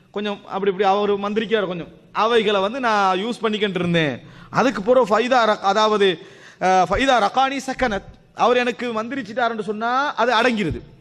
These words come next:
அது என்ன செஞ்சிருது? அடங்கிருது. அதே நேரத்துல அதை மந்திரிக்கலைன்னு சொன்னா இன்னும் கொஞ்சம் கூடுதலா என்ன செய்யுது? வருகிறது அப்படின்னு சொல்றாங்க. இப்ப, "இன்னமா தாக்க அமலு ஷைத்தான்."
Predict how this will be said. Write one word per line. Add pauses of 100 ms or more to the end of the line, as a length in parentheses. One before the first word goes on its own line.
(160)
அது
என்ன
செஞ்சிருது? (300)
அடங்கிருது. (400)
அதே
நேரத்துல (400)
அதை
மந்திரிக்கலைன்னு
சொன்னா
இன்னும்
கொஞ்சம்
கூடுதலா
என்ன
செய்யுது? (460)
வருகிறது
அப்படின்னு
சொல்றாங்க. (680)
இப்ப,
"இன்னமா
தாக்க (120)
அமலு (140)
ஷைத்தான்."